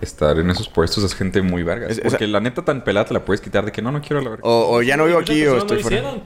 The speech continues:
Speaker 2: Ujú.
Speaker 1: Sí,
Speaker 3: Hubo
Speaker 1: sí,
Speaker 3: muchas
Speaker 1: güey.
Speaker 3: casillas en las que varias de las personas que fueron a votar fueron los que al final tomaron el, el cargo de los electores.
Speaker 2: Ujú.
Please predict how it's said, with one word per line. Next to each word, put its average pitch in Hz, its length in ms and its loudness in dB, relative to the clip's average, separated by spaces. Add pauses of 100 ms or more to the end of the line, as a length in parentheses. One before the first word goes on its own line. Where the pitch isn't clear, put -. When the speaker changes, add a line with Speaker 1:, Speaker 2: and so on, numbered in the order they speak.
(240)
Speaker 2:
Ujú. 117 40 -4
Speaker 1:
Sí, 113 80 0
Speaker 3:
Hubo 131 80 4
Speaker 1:
sí, - 80 0
Speaker 3:
muchas 147 120 2
Speaker 1:
güey. 330 100 -2
Speaker 3:
casillas 175 300 -2
en 202 80 -4
las 147 120 -8
que 127 180 -2 (120)
varias 135 320 0
de 160 60 2
las 135 100 0
personas 131 260 -4
que 165 80 -6
fueron 151 160 -6
a 165 60 0
votar 156 240 -2
fueron 147 160 -4
los - 80 -6
que 135 100 -4 (100)
al 113 120 2
final 117 340 -4
tomaron 147 300 2
el, 123 420 2 (140)
el 123 100 -2
cargo 135 220 2
de 156 60 4
los 135 100 0
electores. 123 360 0
Speaker 2:
Ujú. 120 240 2